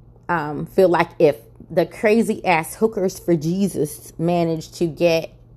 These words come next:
funding, that there must be some way these things can be done.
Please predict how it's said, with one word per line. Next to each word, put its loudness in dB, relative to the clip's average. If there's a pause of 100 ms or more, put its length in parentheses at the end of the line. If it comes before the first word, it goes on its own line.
(100)
funding, -2
that -2
there 2
must -4
be -6
some -6
way -2
these -8
things -8
can -2
be -6
done. -2